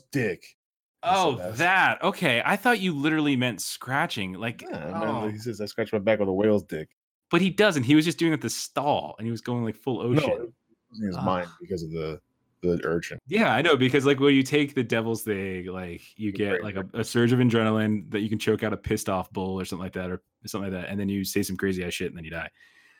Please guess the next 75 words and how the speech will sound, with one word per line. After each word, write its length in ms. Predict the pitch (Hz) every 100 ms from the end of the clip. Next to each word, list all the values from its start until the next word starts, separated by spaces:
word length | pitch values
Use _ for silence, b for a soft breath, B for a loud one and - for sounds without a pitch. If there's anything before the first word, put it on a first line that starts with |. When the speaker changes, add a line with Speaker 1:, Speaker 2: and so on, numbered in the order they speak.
| b b b
Speaker 2:
Oh, 280 | - 143 143
I 140 | 98
was, 140 | 160 226
like, 160 | 175
tr-, 140 | - 143
I 60 |
was 100 | 165 160
actually 300 | 165 190 156
literally 320 | 135 143 131
thinking 400 | 131 131 131 110
of 100 | 101
a 40 |
scene 400 | - 135 127 120
where 80 | 101
Speaker 1:
Yeah, 60 | 101
Speaker 2:
he 60 |
Speaker 1:
yeah, 0 |
yeah. 80 | 110
Speaker 2:
scratched 360 | - 104 107 104
his 120 | 92
back. 360 | 98 92 87 -
Speaker 1:
I 80 | -
didn't 320 | 135 214 247
wanna 280 | 214 202 190
s-, 480 | 160 - - 170 -
say 240 | - 151
Speaker 2:
I'm 120 | 151 160
going 240 | 262 277
to 60 | 196
the 80 |
Speaker 1:
that 0 |
Speaker 2:
judges 520 | 143 147 180 151 156 -
Speaker 1:
in 0 |
Speaker 2:
for 100 | 127
this 260 | 123 120
'cause 180 | - 127
I 140 | 135
feel 260 | 135 156 143
like 180 | 113 101
that 180 | 113 107
is 120 | 175
Speaker 1:
Judges? 720 | 190 185 277 269 - - - _ _ -
Speaker 2:
Uh, 240 | 110 110
the 100 | 120
judges 360 | 135 170 180 -
say 120 | 156
that 140 | 131
that 280 | 117 131 147
Speaker 1:
Uh, 380 | 151 151 156 151
they 60 |
Speaker 2:
question 20 | 147
Speaker 1:
say, 200 | 160 143
Speaker 2:
was 160 | 131 143
Speaker 1:
"Sorry, 280 | 127 113
Speaker 2:
unfair, 360 | - - 120 113
Speaker 1:
no." 80 | 110
Speaker 2:
and 180 | 120 123
you 80 | 127
Speaker 1:
Say, 80 | 127
Speaker 2:
need 40 |
to 80 | 113
give 200 | 110 120
Speaker 1:
"Sorry, 200 | 104 113
no." 100 | 123
Speaker 2:
another 480 | 131 135 123 117 104
Speaker 1:
No, 360 | - 127 131 101
Speaker 2:
question, 220 | 95 92
Speaker 1:
the 120 | 120 123
Speaker 2:
'cause 80 |
I'm 60 | 123
gonna 140 | 202
Speaker 1:
judges 120 | 233 139
aren't 200 | 123 117
Speaker 2:
go 20 |
Speaker 1:
here. 340 | 147 175 107